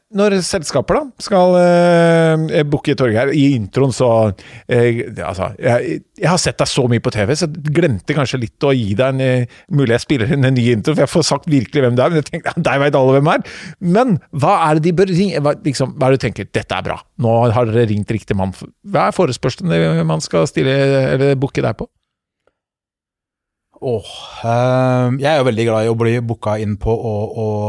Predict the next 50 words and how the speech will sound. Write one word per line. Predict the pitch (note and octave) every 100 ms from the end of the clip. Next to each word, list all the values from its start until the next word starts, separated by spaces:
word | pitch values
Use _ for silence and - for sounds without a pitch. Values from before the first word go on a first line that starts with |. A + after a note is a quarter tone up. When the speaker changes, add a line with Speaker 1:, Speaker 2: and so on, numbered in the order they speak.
| G#2
Speaker 2:
eh, | G#2 G2+ G2 G2+ -
og | G#2
bli | G2 G2+ F2+
utfordret | - G2+ F2 G2
på | G#2+ G2+
ting | G2+ G2+
jeg | G2
ikke | G2+
har | F#2+
jobbet | F#2
så |
mye | G2
med | G#2+
før, | - D#3 E3+
men | B2+
det | B2
er | A#2
klart | A2
at | A2
det | B2
er | -
ikke | A2+
nødvendigvis | G2 F#2 G2 G#2+
det |
som | G2 G#2
er | G2
best | F#2
for, | - - -
for | -
oppdragsgiveren. | B2+ - A2 - A#2 B2+ E3+ _ _ _ - - -
Ehm, | C3+ C#3 D3+ D#3 - _ _ _ _ _ _
jeg | - D3+ C#3+
tror | E3+
det, | C#3+ D3+
nettopp | C#3+ - E3
det | C3+
å | B2+
forstå | D3+ - - B2 C3
samspillet | B2 G2 - A2 A#2+
mellom | G#2+ G2+ A2
menneske | G2+ - G2
og | G2
teknologi, | - G#2+ B2 F3
og | B2+
det | A2+
å | G2
forstå | A2+ A2
konsekvensen | - G#2+ - - - G2+ D#2+ D#2 G2
av | G2
teknologi. | G2 A2 A#2+